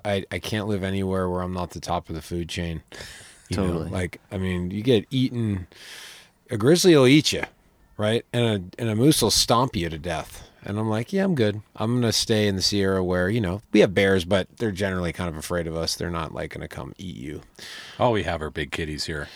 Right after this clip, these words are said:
Speaker 1: And cats generally are not interested in humans. They like to watch us more than they want to attack us, especially in the Sierra where they're well fed. But, so you, how many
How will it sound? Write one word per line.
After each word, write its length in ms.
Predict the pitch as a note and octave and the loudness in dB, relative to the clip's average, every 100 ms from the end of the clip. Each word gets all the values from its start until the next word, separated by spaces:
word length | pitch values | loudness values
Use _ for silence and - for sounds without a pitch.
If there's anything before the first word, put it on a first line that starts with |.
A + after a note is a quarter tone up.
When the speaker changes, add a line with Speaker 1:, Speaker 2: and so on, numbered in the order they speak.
| - - - | -18 -12 0
Speaker 1:
And 140 | E3+ | 2
cats 340 | F3+ F3+ C#3+ | 4 4 2
generally 460 | - C#3+ C#3 C3 A#2+ | 2 4 6 6 4
are 80 | A2 | 4
not 200 | A2 G#2 | 2 2
interested 440 | F#2+ G2 - G#2 | 0 -2 0 0
in 100 | F2+ | 0
humans. 400 | F2 F#2 F2 E2 | -2 -2 -2 -2
They 140 | - A2+ | 2 4
like 160 | A2+ | 2
to 100 | - | 2
watch 340 | F2+ F2+ G2 A2+ | 0 0 0 0
us 240 | G2+ - | 0 -2
more 220 | G2+ F#2 | -2 -2
than 120 | F2 F2 | -2 -2
they 100 | E2+ | -4
want 240 | F2 E2+ | -4 -4
to 60 | D#2+ | -6
attack 420 | D#2 F2+ F2+ G#2+ | -6 -2 -2 -2
us, 340 | G#2 - - - | -4 -4 -4 -10
especially 460 | - G2 - F#2+ | -8 -4 -4 -4
in 80 | E2+ | -4
the 60 | E2+ | -4
Sierra 300 | - F2+ F2+ | -2 -2 -2
where 100 | F2 | -2
they're 140 | E2+ E2 | -2 -2
well 180 | E2+ | -2
fed. 380 | E2+ F2+ F2 F#2 - _ _ - - - - - _ _ | -2 -4 -4 -6 -12 _ _ -20 -20 -20 -20 -20 _ _
But, 240 | - E2 - _ _ _ _ _ _ _ _ _ | -4 -4 -8 _ _ _ _ _ _ _ _ _
so 120 | - B2 | 2 4
you, 320 | A#2+ D3 D#3 | 8 6 6
how 140 | A2 | 0
many 240 | D3+ F3 | 4 4